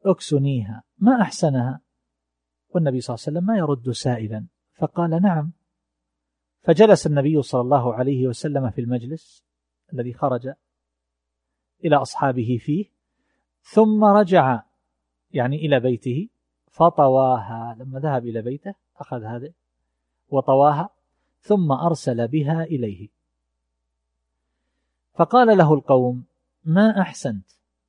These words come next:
لبسها النبي صلى الله عليه وسلم محتاجا إليها، ثم سألته، وعلمت أنه لا يرد سائلا."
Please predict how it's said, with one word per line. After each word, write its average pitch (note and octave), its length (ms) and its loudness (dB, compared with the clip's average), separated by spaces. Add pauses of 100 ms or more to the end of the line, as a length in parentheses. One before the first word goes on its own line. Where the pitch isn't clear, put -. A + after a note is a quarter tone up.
(800)
لبسها F#3+ 580 2
النبي D#3+ 420 2
صلى D3+ 220 2
الله D3+ 300 8
عليه D3 140 6
وسلم C#3+ 360 0
محتاجا D#3+ 420 2
إليها، C#3+ 580 0
ثم A3+ 240 2
سألته، G3+ 460 -2 (880)
وعلمت D3 640 2
أنه C3+ 600 0
لا D#3 200 4
يرد D3 460 0
سائلا." D3+ 640 0